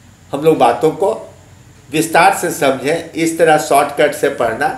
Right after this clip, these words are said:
उचित नहीं है। अब एक एंटीबॉडी का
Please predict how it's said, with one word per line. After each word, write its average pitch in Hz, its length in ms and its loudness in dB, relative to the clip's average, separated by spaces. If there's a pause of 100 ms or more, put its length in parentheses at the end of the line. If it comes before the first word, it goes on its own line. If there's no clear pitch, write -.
(360)
उचित 151 360 -4
नहीं 85 180 -10
है। - 180 -20 (1200)
अब - 680 0
एक 202 240 4
एंटीबॉडी 190 680 0
का 196 200 4